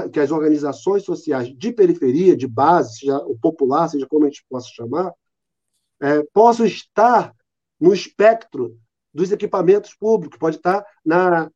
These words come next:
é, na área de influência das ações dos gestores públicos no território. É, precisamos pensar em arenas para que isso funcione, né? Não substituindo. Não,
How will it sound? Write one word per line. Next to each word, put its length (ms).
é, 420
na 180
área 380
de 100
influência 720
das 200
ações 440
dos 100
gestores 480
públicos 400
no 220
território. 760
É, 300
precisamos 500
pensar 440
em 80
arenas 440
para 200
que 100
isso 320
funcione, 680
né? 220
Não 420
substituindo. 1040
Não, 300